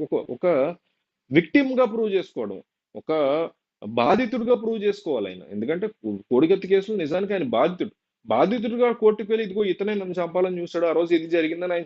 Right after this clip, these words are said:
చెప్తే అయిపోయేది. కానీ ఇప్పటి వరకు ఆయన కోర్టుకు వెళ్ళాల. మరి దాని మీద ఎన్నో రకాల అనుమానాలు ఉన్నాయి, దాని గురించి ఆయన ఈరోజు సమాధానం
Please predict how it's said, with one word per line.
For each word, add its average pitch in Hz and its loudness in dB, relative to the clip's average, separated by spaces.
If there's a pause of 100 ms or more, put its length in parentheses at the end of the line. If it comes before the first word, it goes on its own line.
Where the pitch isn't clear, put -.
చెప్తే 170 0
అయిపోయేది. 208 0 (360)
కానీ 226 2
ఇప్పటి 247 0
వరకు 247 0
ఆయన 240 0
కోర్టుకు 175 0
వెళ్ళాల. 104 -2 (240)
మరి 175 0
దాని 147 -2
మీద 190 0
ఎన్నో 175 -4
రకాల 165 -2
అనుమానాలు 143 -4
ఉన్నాయి, 143 -6
దాని 120 0
గురించి 151 -4
ఆయన 135 -4
ఈరోజు 120 -2
సమాధానం 120 -4